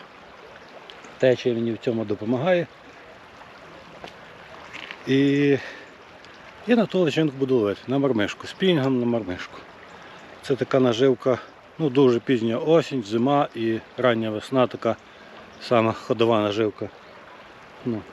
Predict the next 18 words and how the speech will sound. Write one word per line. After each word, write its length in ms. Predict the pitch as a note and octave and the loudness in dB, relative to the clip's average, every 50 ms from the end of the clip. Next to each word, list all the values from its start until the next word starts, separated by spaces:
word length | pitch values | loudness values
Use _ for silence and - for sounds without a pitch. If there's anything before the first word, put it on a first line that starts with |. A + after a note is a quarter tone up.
| - - | -12 -8
на 340 | C3 B2 A2+ A2 A2 A2 A2 | -4 -2 -2 0 0 -2 -2
пруті, 480 | - - B2 C3 - - A3 G#3 E3+ - - - - - - - - | -2 -2 -2 -2 0 0 2 2 2 0 -4 -12 -20 -20 -20 -12 -6
ну, 160 | D#3+ E3+ G3 F3+ - | -6 -6 -6 -6 -4
і, 240 | D#3+ C#3+ C3+ C#3 D#3+ - | 2 4 4 4 4 2
і, 120 | - B2+ B2+ | 0 2 2
напевно, 400 | C3 B2+ - C#3 B2 A#2 A2+ A2 | 2 2 2 2 2 2 2 0
і 40 | A2+ | -2
на 140 | A#2 A#2+ | 0 0
інших 360 | D3 G3+ F#3+ - - F3 - F#3 | 0 0 0 -2 -4 -4 -2 -2
річках, 380 | E3+ C#3+ - - - D#3 C#3 - - | 0 0 -2 0 0 0 0 0 -4
ну, 60 | C#3+ | -8
тут 180 | - - C#3 - - | -6 -6 -6 -4 -2
у 40 | C#3+ | -2
нас 200 | C3+ - - - - - - - - - - - - - - - - - | -4 -4 -4 -12 -20 -20 -20 -20 -20 -20 -20 -20 -20 -20 -20 -20 -12 -4
на 100 | D3+ C#3 | -2 0
заході 420 | B2 C3 C#3 B2 - C#3 B2 B2 C3 | 2 4 2 2 2 -2 -2 0 0
України. 560 | B2 - - B2+ C3 B2+ B2+ C3 B2+ B2+ A#2 - - - - - - - - - - - - - - - - - - - - - - - - - - - - - - - - - - - - - - - - | 0 0 0 0 0 2 2 2 2 0 -2 -6 -12 -20 -20 -20 -20 -20 -20 -20 -20 -20 -20 -20 -20 -20 -20 -20 -20 -20 -20 -20 -20 -20 -20 -20 -20 -20 -20 -20 -20 -20 -20 -20 -20 -20 -20 -20 -20 -16 -2
Головень, 440 | - F#3+ A3 A3 G#3 F#3 F3+ E3+ C#3+ | 2 4 6 6 6 6 4 2 0